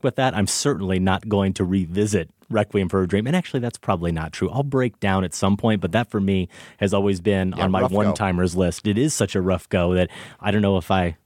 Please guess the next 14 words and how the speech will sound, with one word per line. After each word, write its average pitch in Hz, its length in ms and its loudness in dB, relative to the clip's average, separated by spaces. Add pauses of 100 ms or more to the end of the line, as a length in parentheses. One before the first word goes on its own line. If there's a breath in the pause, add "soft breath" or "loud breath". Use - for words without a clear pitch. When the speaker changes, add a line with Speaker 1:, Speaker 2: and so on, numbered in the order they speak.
Speaker 1:
have 98 280 -2
the 80 240 -4
stamina 101 600 0 (500 loud breath)
to 92 340 2 (100)
go 95 180 2
through 90 240 0
that 87 240 0 (220)
trauma 92 440 0
again, 92 300 0
but 87 100 0
I 87 40 0
remember 87 280 0
really 87 320 0
appreciating 90 720 -4